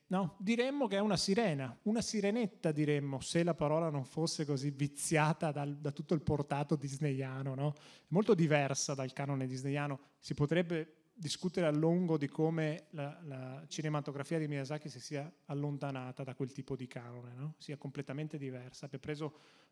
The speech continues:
eh, un approccio ad alto oriented completamente diverso. Eh, questa ibridazione, diciamo, di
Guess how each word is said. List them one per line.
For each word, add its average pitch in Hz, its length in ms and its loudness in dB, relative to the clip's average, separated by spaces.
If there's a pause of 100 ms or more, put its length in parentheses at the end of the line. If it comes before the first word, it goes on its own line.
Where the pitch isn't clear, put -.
(120)
eh, 143 220 0
un 156 120 -2
approccio 160 380 2
ad 143 80 2
alto 151 280 0
oriented 147 520 2
completamente 139 640 -2
diverso. 131 600 -6 (1600)
Eh, 220 340 0 (1200)
questa 262 560 2 (300)
ibridazione, 185 1040 2
diciamo, 143 480 -4
di 165 420 0